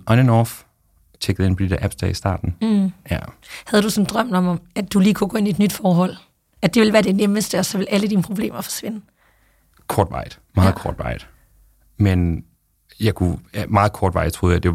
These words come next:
Speaker 1: at, at jeg kan kun eksistere som en tosomhed. Men det havde også været min realitet i ti år. Så, så det der med at være alene var mega uhyggeligt.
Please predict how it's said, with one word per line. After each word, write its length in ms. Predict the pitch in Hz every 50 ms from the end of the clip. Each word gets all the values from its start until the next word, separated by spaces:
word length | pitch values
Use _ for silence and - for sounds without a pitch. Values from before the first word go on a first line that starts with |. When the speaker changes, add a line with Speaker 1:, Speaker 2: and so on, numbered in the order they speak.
| - -
Speaker 1:
at, 120 | - 98 - - - 95 95 90
at 80 | - 104
jeg 120 | 98 92
kan 100 | - -
kun 220 | - 104 95 85
eksistere 380 | - - - 92 - - 87 80
som 100 | - 82
en 60 | 80
tosomhed. 400 | - - - - - - - - - - _ _ _ _ _ _ _ _ _ _ _ _
Men 180 | 107 107 101 92
det 160 | 101 98 98
havde 140 | 104 104 104
også 100 | 117 - 123
været 100 | 104 101
min 140 | 98 92
realitet 400 | 92 92 90 87 - - 113 90
i 20 | 87
ti 240 | - - - 98 95
år. 220 | 90 90 - - _ _ _ - - - - - - - - _ _
Så, 200 | - - - - - - _ _ -
så 180 | - - 98 90
det 180 | 80 - - 101
der 60 | 101 98
med 100 | 95 87
at 60 | 85
være 100 | 82 82
alene 380 | 82 85 92 95 101 107 90
var 80 | 73 73
mega 460 | 80 104 101 98 95 92 87 - 78
uhyggeligt. 440 | 76 78 - 87 - - 78 -